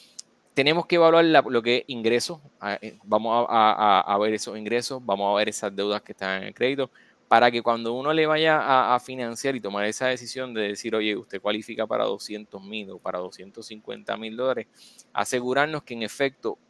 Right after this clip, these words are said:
usted tiene dinero para pagar la casa cómodamente, para <coughs> irse de fin de semana cuando quiera,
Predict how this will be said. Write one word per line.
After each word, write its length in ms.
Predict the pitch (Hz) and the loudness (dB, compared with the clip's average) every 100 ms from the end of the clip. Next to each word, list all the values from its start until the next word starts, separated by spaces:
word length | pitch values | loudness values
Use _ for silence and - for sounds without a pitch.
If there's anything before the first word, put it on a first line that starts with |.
| _ | _
usted 440 | 110 - 123 123 - _ _ | -20 -6 0 0 0 _ _
tiene 220 | 113 117 | -10 -6
dinero 320 | 123 123 117 | -4 -2 -2
para 240 | - 92 90 | 0 -2 0
pagar 340 | 92 104 127 - | 2 2 0 0
la 180 | 147 156 | 2 4
casa 320 | 147 - 151 | 2 0 -6
cómodamente, 760 | 147 147 147 139 117 117 135 _ - _ _ _ | -4 0 2 2 -4 -6 -10 _ -20 _ _ _
para 480 | 120 120 117 104 - _ _ _ _ | 8 10 10 8 2 _ _ _ _
<coughs> 500 | - - - - - | 0 0 -4 -6 -6
irse 280 | 139 143 180 | -2 4 8
de 120 | 175 | 8
fin 220 | - 175 | 6 4
de 80 | 165 | 2
semana 420 | 156 156 143 147 | 2 2 4 4
cuando 260 | 143 139 135 | 4 2 0
quiera, 380 | 117 120 127 | 0 2 2